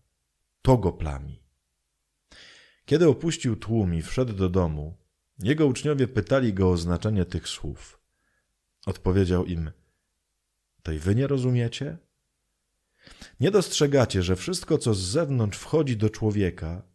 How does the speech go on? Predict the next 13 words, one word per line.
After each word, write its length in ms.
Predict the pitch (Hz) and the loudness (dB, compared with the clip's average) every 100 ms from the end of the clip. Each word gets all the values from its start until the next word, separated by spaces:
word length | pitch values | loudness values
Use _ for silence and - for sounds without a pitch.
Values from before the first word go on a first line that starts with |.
| _ _ | _ _
nie 180 | 98 120 | 2 2
może 300 | 180 160 139 | 2 2 2
go 120 | 120 | 0
splamić, 720 | - - 101 82 95 - - _ - - - - | -2 2 2 2 -4 -8 -14 _ -20 -20 -12 -4
gdyż 240 | 95 101 | -2 2
nie 140 | 127 | 2
wchodzi 460 | 131 - 196 175 123 | 0 -2 -2 0 2
do 100 | 101 | 2
jego 260 | 92 87 90 | 2 2 0
serca, 460 | - 82 76 - | 0 0 -2 -4
ale 140 | 113 127 | -2 0
do 120 | 151 | 0
żołądka 720 | 170 160 104 90 - 73 | 4 4 4 0 -8 -10